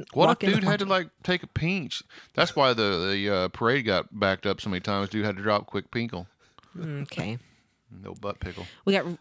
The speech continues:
Speaker 2: um, Travis Kelce was, like, right in front of us
Speaker 1: Mm-hmm, mm-hmm,
Speaker 2: and,
Speaker 1: mm-hmm.
Speaker 2: like, just seemed like, I mean,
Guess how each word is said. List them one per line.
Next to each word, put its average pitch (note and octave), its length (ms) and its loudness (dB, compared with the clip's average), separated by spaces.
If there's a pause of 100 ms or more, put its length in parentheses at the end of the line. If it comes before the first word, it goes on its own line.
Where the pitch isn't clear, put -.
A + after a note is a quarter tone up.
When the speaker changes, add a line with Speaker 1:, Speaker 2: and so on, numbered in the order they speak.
(160)
Speaker 2:
um, D#3+ 260 0
Travis E3+ 300 -2
Kelce E3+ 300 -2
was, E3+ 100 -2
like, C#3+ 300 -6 (400)
right C#3+ 260 2
in F3+ 60 -4
front D#3 160 -2
of D3 60 -2
us F#3+ 200 -2
Speaker 1:
Mm-hmm, C3 120 -8
mm-hmm, C#3 280 -16
Speaker 2:
and, D3 300 0
Speaker 1:
mm-hmm. A#2+ 160 -14 (340)
Speaker 2:
like, - 360 -2 (2000)
just A3+ 220 0
seemed E3+ 280 0
like, D3+ 240 -4
I E3+ 60 2
mean, C#3+ 200 -4